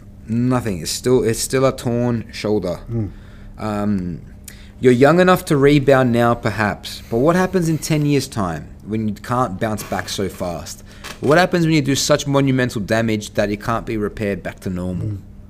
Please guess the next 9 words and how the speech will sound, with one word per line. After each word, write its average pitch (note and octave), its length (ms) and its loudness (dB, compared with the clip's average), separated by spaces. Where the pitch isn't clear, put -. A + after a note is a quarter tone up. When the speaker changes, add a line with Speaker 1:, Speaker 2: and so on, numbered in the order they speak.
Speaker 1:
These C#3 200 2
are F3 40 4
things E3+ 320 0
that D3+ 320 6
you A2+ 80 -6
don't B2+ 240 2
really B2+ 240 4
wanna A#2 300 2
hear, D#3+ 400 0